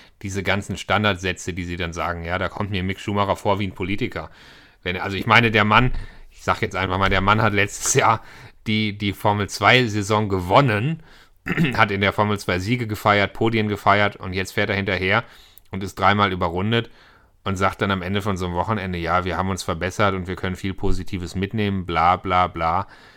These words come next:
Da weiß ich nicht, ob das nicht ein bisschen viel Politikergerede ist und ob er nicht einfach mal sagen kann, "Mensch, das ist enttäuschend, ich bin hier hingekommen, um Rennen zu fahren, ich bin hier hingekommen, um Rennsport in der Formel eins zu machen,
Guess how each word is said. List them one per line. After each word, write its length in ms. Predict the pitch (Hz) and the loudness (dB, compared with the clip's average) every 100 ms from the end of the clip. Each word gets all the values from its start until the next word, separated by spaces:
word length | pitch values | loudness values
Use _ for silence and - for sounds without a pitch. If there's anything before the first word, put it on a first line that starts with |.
| _ _ _ | _ _ _
Da 200 | - 76 | -8 -6
weiß 280 | 73 73 - | -4 -6 -6
ich 160 | - - | -12 -12
nicht, 360 | 73 - - | -14 -16 -20
ob 140 | 73 - | -18 -10
das 200 | 82 92 | -10 -8
nicht 140 | 78 | -10
ein 80 | 82 | -10
bisschen 280 | 85 - 87 | -10 -8 -8
viel 220 | - 87 | -6 -8
Politikergerede 1160 | - 87 87 90 - 82 80 - - 82 85 87 | -6 -8 -6 -8 -6 -6 -6 -10 -14 -10 -8 -8
ist 240 | 85 82 | -10 -12
und 120 | 87 85 | -14 -14
ob 120 | 85 | -10
er 60 | |
nicht 180 | 87 80 | -10 -8
einfach 180 | 87 92 | -8 -6
mal 140 | 85 | -6
sagen 280 | 82 82 90 | -4 -4 -4
kann, 300 | 87 85 85 - _ - _ _ - - | -4 -4 -6 -12 _ -20 _ _ -14 -2
"Mensch, 280 | 95 117 - | 0 2 -2
das 140 | 104 | -4
ist 120 | 117 | -2
enttäuschend, 600 | 117 101 117 139 143 135 | -2 4 6 6 6 4
ich 180 | 120 113 | 4 2
bin 140 | 123 120 | 2 2
hier 100 | 113 | 2
hingekommen, 600 | 131 120 - 127 127 120 | 2 2 6 6 4 -2
um 160 | 110 | -2
Rennen 240 | 104 123 135 | 2 2 0
zu 140 | 135 | -4
fahren, 300 | - 123 127 | 2 4 4
ich 120 | 110 | 0
bin 120 | - | -2
hier 100 | 117 | 0
hingekommen, 560 | 110 123 120 123 117 120 | 0 0 2 4 4 2
um 220 | 110 107 | 0 2
Rennsport 400 | 101 117 - 123 | 2 0 2 0
in 60 | 113 | 2
der 100 | 107 | 0
Formel 200 | 104 107 | 0 0
eins 240 | 90 107 - | 0 -4 -6
zu 80 | |
machen, 340 | 117 110 113 | 0 0 0